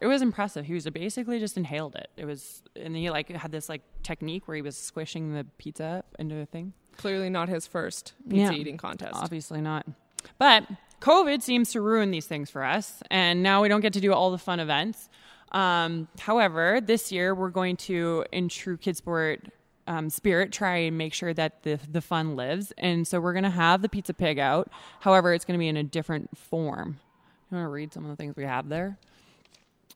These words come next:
Speaker 1: So each of the pizzerias is going to submit three pizzas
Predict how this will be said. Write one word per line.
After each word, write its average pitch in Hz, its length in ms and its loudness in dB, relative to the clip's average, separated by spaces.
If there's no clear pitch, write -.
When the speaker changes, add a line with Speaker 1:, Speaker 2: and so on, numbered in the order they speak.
Speaker 1:
So 247 120 6
each 277 260 10
of 269 120 10
the 269 80 8
pizzerias 214 640 8
is 185 140 2
going 190 220 4
to 185 100 -6
submit 175 640 4
three 185 280 -2
pizzas 160 680 0